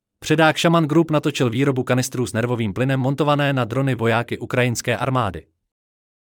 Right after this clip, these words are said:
Plyn C K je mezinárodně zakázanou chemickou látkou s primárním použitím jako zbraň hromadného ničení ze skupiny zakázaných látek číslo tři podle ustanovení Mezinárodní organizace na zákaz chemických zbraní. Kyanogen chlorid je nebezpečný zejména tím,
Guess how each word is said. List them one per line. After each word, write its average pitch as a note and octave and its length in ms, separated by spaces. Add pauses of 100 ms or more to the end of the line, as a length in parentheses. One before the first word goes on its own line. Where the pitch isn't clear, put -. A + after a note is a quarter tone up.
(300)
Plyn F3+ 240
C E3+ 220
K E3 220
je C#3+ 120
mezinárodně C#3+ 600
zakázanou B2 520
chemickou A2+ 420
látkou G#2+ 360
s - 80
primárním B2 560
použitím C3 500
jako B2 200
zbraň G#2+ 320
hromadného C3+ 540
ničení C3 440
ze A2+ 100
skupiny C#3+ 420
zakázaných A#2+ 640
látek A2 320
číslo C3+ 340
tři - 180
podle A2+ 260
ustanovení B2+ 600
Mezinárodní C3+ 640
organizace C#3 580
na A#2 100
zákaz A#2+ 360
chemických A#2+ 480
zbraní. A#2+ 420
Kyanogen C3+ 540
chlorid D#3+ 340
je A2 100
nebezpečný B2 560
zejména B2 400
tím, C#3+ 320